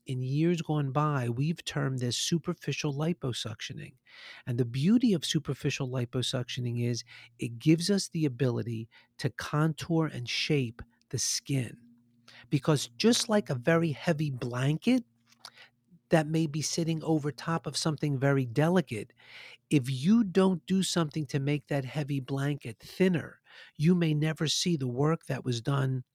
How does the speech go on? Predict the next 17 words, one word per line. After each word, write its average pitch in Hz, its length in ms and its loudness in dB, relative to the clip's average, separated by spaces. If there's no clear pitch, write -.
deeper, 147 480 2
or 131 160 2
you 135 240 0
may 151 200 0
never 143 280 -4
be 135 260 -4
able 139 160 -4
to 127 60 -6
see 151 200 -6
that 127 260 -4
delicate 139 520 -2
thing 170 320 0
that, 147 140 -2
that's 135 200 -6
been 120 200 -8
covered 127 360 -6
up. 165 200 -2